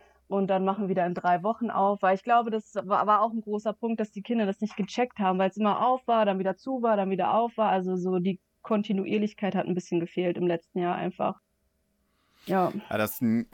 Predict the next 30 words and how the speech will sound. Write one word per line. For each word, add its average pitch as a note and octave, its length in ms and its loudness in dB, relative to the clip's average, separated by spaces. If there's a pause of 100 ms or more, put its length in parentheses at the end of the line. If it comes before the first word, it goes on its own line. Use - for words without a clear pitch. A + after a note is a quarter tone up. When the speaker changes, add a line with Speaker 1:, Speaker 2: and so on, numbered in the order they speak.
Speaker 2:
guter C3 280 0
Punkt, D#3 360 -6
den A2+ 120 -2
du G#2 80 -4
da G2 180 -2
ansprichst. - 560 -6 (260)
Ihr A2+ 160 -2
seid A#2+ 260 -2
ja A2+ 140 0
auch A2+ 300 -2
echt - 280 -10
nah A2 260 0
jetzt B2 380 -6
sozusagen G#2+ 640 -4
an A2 220 -2
den A2 180 -2
Kindern B2+ 400 -2
und G#2 120 -4
Jugendlichen A#2 600 -4
dran. A#2+ 360 -2 (540)
Wie A2+ 260 -2
nehmt B2+ 300 0
ihr C#3 140 -2
das C3+ 200 -2
denn G#2+ 260 -2
wahr? A#2+ 280 0
Wie A2+ 160 -2
hat A#2+ 240 -2
das, - 300 -10
äh, G#2 440 -4